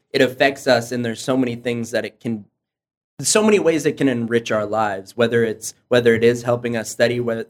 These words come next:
whether it is performing or singing along, or it kind of can follow those moods and even get you through rough times or be in the fun times. Y-, a-, and so it's, it's one of the victories of mankind is what I would say, is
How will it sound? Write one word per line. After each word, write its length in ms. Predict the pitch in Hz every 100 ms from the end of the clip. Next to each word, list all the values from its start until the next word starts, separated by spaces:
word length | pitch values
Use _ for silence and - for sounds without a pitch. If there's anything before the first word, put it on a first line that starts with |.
| -
whether 260 | 131 131 120
it 80 |
is 180 | 120 120
performing 800 | - 117 - 127 127 131 127 123
or 120 | 113
singing 460 | 104 - 135 131 123
along, 500 | 123 123 127 123 123
or 240 | 117 113 _ _
it 140 | - -
kind 200 | 175 160
of 180 | 135 - _
can 160 | - 135
follow 340 | - 139 143
those 320 | 131 117 113 -
moods 300 | 117 127 120
and 100 | 113
even 160 | 110 110
get 220 | 117 -
you 60 |
through 220 | 110 117 107
rough 320 | 117 143 -
times 520 | 147 139 139 135 131 -
or 460 | 139 143 139 135 - _ -
be 280 | 139 139
in 120 | 139 135
the 80 |
fun 280 | 127 139 135
times. 540 | 127 113 107 101 104 107
Y-, 120 | 120 117 -
a-, 260 | 123 113
and 160 | 131 123
so 140 | 135
it's, 240 | 123 120 - _ -
it's 260 | 127 131 - _ _
one 220 | 139 208
of 120 | 202
the 60 | 151
victories 540 | 135 139 139 131 117
of 120 | 117 101
mankind 800 | 113 110 107 113 113 98 98 104 _ -
is 160 | 113
what 180 | 107 113
I 80 | 104
would 180 | 101 -
say, 360 | 101 92 85 _
is 300 | 123 120 113